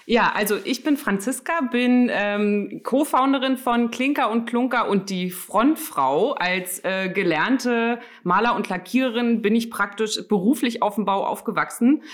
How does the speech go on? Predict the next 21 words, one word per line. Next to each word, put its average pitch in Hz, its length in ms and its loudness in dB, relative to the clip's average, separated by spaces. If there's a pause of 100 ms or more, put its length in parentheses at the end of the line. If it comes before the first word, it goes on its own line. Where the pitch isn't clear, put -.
(300)
ähm, 202 320 0
und 196 460 -2
bin 208 160 0
dann 202 160 -2
über 196 140 -4
einen 190 120 -4
zweiten 196 340 0
Bildungsweg 214 600 0
zum 196 340 -4
Architekturstudium, 226 1120 -2
Facility 214 580 -4
Management 196 720 -8
und 202 280 2
begleite 180 440 0
jetzt, 180 400 -4
äh, 170 220 0
mit 180 340 -4
der 185 100 0
geballten 196 760 0
Fachkompetenz 240 960 -2
aus, 185 440 -2